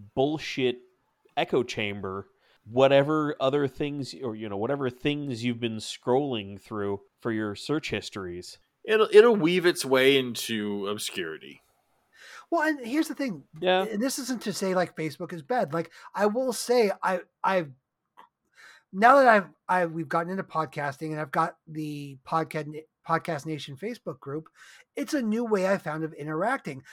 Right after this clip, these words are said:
Speaker 3: I don't get into politics. I'm literally just managing a group where I'm trying to help other podcasters be successful at podcasting. And in that endeavor, and I'm sure there's plenty of other people that use it in that same vein too.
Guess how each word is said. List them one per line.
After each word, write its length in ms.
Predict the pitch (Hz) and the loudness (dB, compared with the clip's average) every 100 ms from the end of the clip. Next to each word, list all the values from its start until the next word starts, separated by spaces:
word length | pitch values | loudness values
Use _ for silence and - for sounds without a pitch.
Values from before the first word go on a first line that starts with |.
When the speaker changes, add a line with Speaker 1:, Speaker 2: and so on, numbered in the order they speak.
| - | -12
Speaker 3:
I 60 | 180 | -8
don't 320 | 139 190 233 | 2 2 4
get 100 | 214 | -4
into 180 | 170 139 | -6 -8
politics. 560 | - 127 123 135 175 - | -12 -12 -12 -10 -10 -6
I'm 160 | 175 170 | -4 0
literally 380 | 196 214 208 185 | 0 0 0 -2
just 180 | 175 170 | -4 -6
managing 460 | 170 185 180 180 170 | -6 -6 -6 -6 -8
a 60 | |
group 260 | 135 262 - | -6 -8 -6
where 120 | 180 | -6
I'm 60 | 160 | -4
trying 180 | 180 175 | -2 -2
to 40 | |
help 160 | 156 - - | -2 -2 -2
other 200 | 196 180 | -2 -2
podcasters 800 | 165 165 143 156 151 185 214 - - - _ - | -2 -4 -4 -8 -4 -4 -4 -6 -20 -20 _ -8
be 100 | 175 | -6
successful 500 | 202 - 180 - 208 | -6 -4 -4 -2 -4
at 60 | |
podcasting. 680 | - 196 165 156 127 - 104 _ - - 247 | 0 0 0 -6 -10 -12 -16 _ -20 -8 -2
And 100 | 285 | 0
in 100 | 269 | 2
that 160 | 294 | 0
endeavor, 320 | 294 240 240 202 | 0 0 0 0
and 80 | 196 | 0
I'm 80 | |
sure 160 | 175 254 | 0 -2
there's 180 | 240 - | -2 -2
plenty 360 | _ 254 262 | _ -8 -4
of 60 | 233 | -2
other 140 | 220 | -2
people 280 | - 196 180 | -4 -6 -4
that 180 | 175 160 | -4 -4
use 260 | 160 190 180 | -4 -4 -2
it 120 | 170 | -4
in 80 | 156 | -2
that 240 | 165 175 | -4 -6
same 220 | - 160 147 | -6 -6 -6
vein 240 | 151 160 | -6 -6
too. 320 | 311 277 - | 0 0 -2